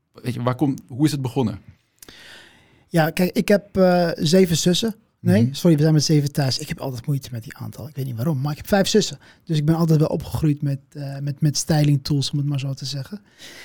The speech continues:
Speaker 2: En op een gegeven moment dacht ik van, eh, ehm, ja, weet je, die, die vrouwen die kopen zo vaak spullen en van alles en nog wat. En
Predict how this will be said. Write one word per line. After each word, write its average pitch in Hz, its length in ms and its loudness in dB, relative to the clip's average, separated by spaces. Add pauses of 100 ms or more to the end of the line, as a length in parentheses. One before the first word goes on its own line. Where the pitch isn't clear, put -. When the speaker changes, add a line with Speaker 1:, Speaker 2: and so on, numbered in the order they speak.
(200)
Speaker 2:
En 175 140 4
op 165 100 4
een 165 80 -2
gegeven 185 360 2
moment 147 360 4
dacht - 260 -6
ik 139 120 -8
van, 127 440 -8
eh, 131 540 -14
ehm, 117 300 -14 (600)
ja, 147 280 -8
weet 127 180 -12
je, 170 120 -8
die, 139 240 -16
die 135 160 -18
vrouwen 135 360 -12
die 127 120 -16
kopen 135 320 -14 (120)
zo 185 160 -12
vaak 139 280 -14
spullen 151 480 -4
en 135 140 -6
van 143 120 -10
alles 135 200 -8
en 135 120 -8
nog 151 220 -8
wat. 123 260 -12
En 117 360 -14